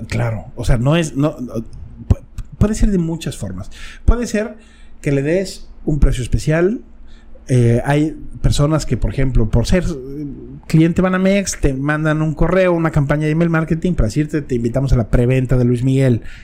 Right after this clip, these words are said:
Eso es una campaña de, de, de email marketing, ¿no? Otra podría ser, "Oye, vamos a tener este producto, diez por ciento de descuento con este código que le estás mandando directamente al correo. La gente que tenga la, eh, el correo electrónico, pues, puede pagar esto", ¿no?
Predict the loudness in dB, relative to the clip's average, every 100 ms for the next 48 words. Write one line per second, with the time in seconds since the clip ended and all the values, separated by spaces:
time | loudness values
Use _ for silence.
0 | -8 -4 0 2 2 0 0 0 -2 -2
1 | -4 -2 -2 0 -4 -4 -2 0 0 0
2 | 0 -2 -6 -8 -6 -4 -4 -10 -14 -16
3 | -18 -4 -2 2 2 4 2 0 -4 -4
4 | -2 0 0 -4 -12 -20 -8 0 2 4
5 | 4 4 2 2 2 2 2 4 2 2
6 | 0 2 4 2 0 -2 0 -2 2 0
7 | 2 0 0 0 0 0 -2 -2 -4 -2
8 | -2 -2 -2 -2 -2 -2 0 0 0 0
9 | -2 -2 0 0 0 2 4 4 2 0
10 | 0 0 -2 -12 -10 -8 0 2 2 2
11 | 2 2 2 2 -2 -2 -4 0 2 4
12 | 2 0 0 2 2 0 -4 -8 -8 2
13 | 2 2 -2 -2 -4 -4 -4 -4 -6 -8
14 | -12 -10